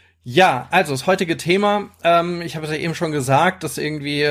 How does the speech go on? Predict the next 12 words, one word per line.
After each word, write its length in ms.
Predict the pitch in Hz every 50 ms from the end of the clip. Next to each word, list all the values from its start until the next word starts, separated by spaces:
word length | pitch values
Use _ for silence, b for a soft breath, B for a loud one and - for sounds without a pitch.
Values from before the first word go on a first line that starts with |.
| 139 123
so 340 | 131 - 139 135 135 135 135
ein, 500 | 139 135 - 131 131 131 131 135 135 131
einerseits 540 | - 131 143 156 156 143 135 131 131 131 131
natürlich 300 | 135 131 - 139 127 139
ein 60 | 127
Community-Wunsch 840 | 120 120 127 143 180 196 190 190 185 151 160 170 175 - - _ -
be-, 140 | 165 - - - - 147 147 -
gewesen, 460 | 151 139 135 147 160 165 151 160 147
andererseits 600 | - 151 170 185 165 151 143 131 139 143 139 -
begleitet's 560 | - - - 135 139 139 131 120 - - -
mich 500 | - 147 180 214 196 - - - - -
in 720 | 156 160 156 151 151 151 151 - 131 127 123 135 139 139 135